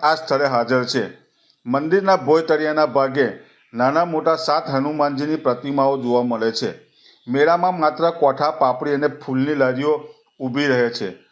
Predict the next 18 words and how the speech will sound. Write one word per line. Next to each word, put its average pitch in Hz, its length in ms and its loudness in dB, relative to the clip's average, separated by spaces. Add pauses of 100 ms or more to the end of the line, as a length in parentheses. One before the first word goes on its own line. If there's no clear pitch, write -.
(260)
કોઠા 143 300 0
પાપડીના 160 500 2
મેળામાં 143 520 0 (440)
કોઠા 143 320 0
લડાવવાનું 160 640 2
ચલણ 151 320 0
હોય, 131 340 0 (540)
અહીં 160 280 0 (120)
આવતા 151 360 2
બાળકો, 156 680 0 (240)
યુવકો, 165 680 0 (180)
યુવતીઓ 147 520 -4
સહિત 160 400 0 (480)
એકબીજા 175 460 2
સાથે 165 320 0
કોઠા 151 360 0
લડાવે 139 400 2
છે. 131 300 -4